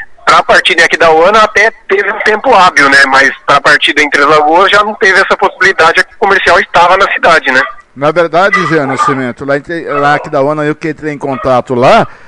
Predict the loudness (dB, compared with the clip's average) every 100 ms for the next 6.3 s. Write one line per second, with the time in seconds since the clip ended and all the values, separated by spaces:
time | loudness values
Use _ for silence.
0 | -20 -10 0 4 6 4 2 -2 0 0
1 | 0 0 -2 0 0 -2 -2 -4 -2 -2
2 | -2 -6 -4 -6 -4 -4 -4 -2 -2 -2
3 | -4 -8 -6 -2 0 0 -2 -10 -4 2
4 | 4 2 0 0 0 0 -2 -4 -6 -10
5 | -10 -10 -8 -10 -14 -4 -2 -2 -4 -2
6 | -2 -2